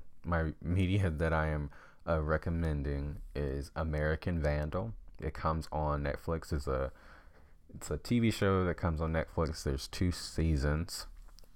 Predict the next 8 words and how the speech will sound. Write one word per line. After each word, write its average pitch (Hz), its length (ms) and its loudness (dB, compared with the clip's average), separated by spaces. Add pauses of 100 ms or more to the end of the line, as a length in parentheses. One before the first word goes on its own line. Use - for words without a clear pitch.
and, 69 580 -4 (140)
um, 50 600 -8 (1000)
it's - 340 -4
a 90 100 4
mockumentary, 104 1080 4 (120)
but 87 160 4
it's 87 260 0
not 98 400 4